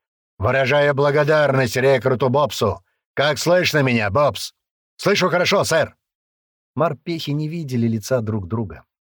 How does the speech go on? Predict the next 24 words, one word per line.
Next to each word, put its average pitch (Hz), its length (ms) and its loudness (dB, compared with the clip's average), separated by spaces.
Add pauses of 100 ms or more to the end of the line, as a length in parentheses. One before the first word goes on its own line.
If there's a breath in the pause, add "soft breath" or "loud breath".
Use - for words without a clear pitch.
(180)
Слава 127 360 0
богу, 107 480 -4
избавлены 110 600 0
от 104 120 -2
счастья - 560 -2
лицезреть 107 680 -2
рожи 107 360 0
боевых 110 420 0
товарищей 120 560 -2
в 110 160 -2
инфоокнах 110 680 -2
визора. 95 480 -6 (540)
И 180 80 0
Андрей 202 320 2
тоже 120 340 0
не 127 120 2
видел 107 280 -2
физиономию 110 640 0
упыря, 104 480 -4 (180)
но 123 220 0
был 127 260 0
уверен, 120 480 -2 (300)
что - 260 -4
тот 160 320 0